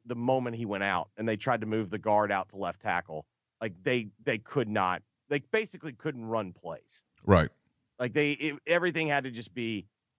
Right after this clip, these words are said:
Speaker 1: quick game, immediate, and should also be noted that Baltimore defense is a legit defense and, and is
Speaker 2: It's top five in the
Speaker 1: certainly
Speaker 2: league.
Speaker 1: Yeah,
Speaker 2: Ter-,
Speaker 1: it's
Speaker 2: terrific.
Speaker 1: certainly a better defense than what the Bengals are gonna see on, on Sunday.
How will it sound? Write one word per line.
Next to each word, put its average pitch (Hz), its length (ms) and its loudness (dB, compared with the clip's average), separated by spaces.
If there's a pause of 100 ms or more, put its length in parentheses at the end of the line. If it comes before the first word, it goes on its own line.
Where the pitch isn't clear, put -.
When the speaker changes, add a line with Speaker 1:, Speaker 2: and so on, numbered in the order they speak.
(260)
Speaker 1:
quick 156 220 -2
game, 131 300 0
immediate, 113 580 0 (180)
and 113 300 2 (360)
should 330 200 2
also 226 320 2
be 139 160 -2
noted 101 440 0
that 139 160 2 (200)
Baltimore 110 380 0
defense 85 440 -12
is 87 140 -10
a 92 40 -6
legit 87 380 -4
defense - 640 -12
and, 101 220 2
and 107 200 4
is 104 300 2 (160)
Speaker 2:
It's - 100 -4
top 110 240 8
five 107 300 10
in 92 80 6
the 90 80 6
Speaker 1:
certainly 87 200 8
Speaker 2:
league. - 160 -4 (380)
Speaker 1:
Yeah, 113 100 6
Speaker 2:
Ter-, - 80 12
Speaker 1:
it's 160 140 4
Speaker 2:
terrific. 101 200 12
Speaker 1:
certainly - 260 2
a - 60 -10
better 175 260 4
defense 139 480 -2
than 123 200 -2
what 113 280 4 (240)
the 123 80 -4
Bengals 117 380 0
are 110 60 -2
gonna 101 140 0
see 104 360 -4
on, 87 340 2 (840)
on 104 260 4
Sunday. 120 640 0